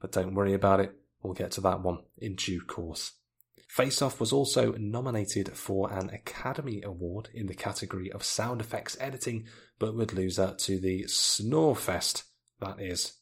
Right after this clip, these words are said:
Titanic. Boring. Uh, for the second week in a row, James Cameron,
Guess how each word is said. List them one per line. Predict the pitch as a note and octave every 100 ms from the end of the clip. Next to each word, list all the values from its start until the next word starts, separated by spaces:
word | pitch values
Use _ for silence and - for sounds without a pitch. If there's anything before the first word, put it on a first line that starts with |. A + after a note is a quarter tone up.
| _
Titanic. | - F#2 F2+ - F#2 F2 F2 - - - - -
Boring. | G2 F#2 G#2 B2 C#3 C3+ C3+ C3+ C3+ C3+ A2+ C#3+ C3 F#2+ F2+ F#2 - _ _ -
Uh, | G#2
for | A2
the | G#2
second | B2 A2 A2
week | G2+ G2
in | A2+
a | G2+
row, | G#2
James | G2+ F#2+ F2+
Cameron, | - G2 A2 A2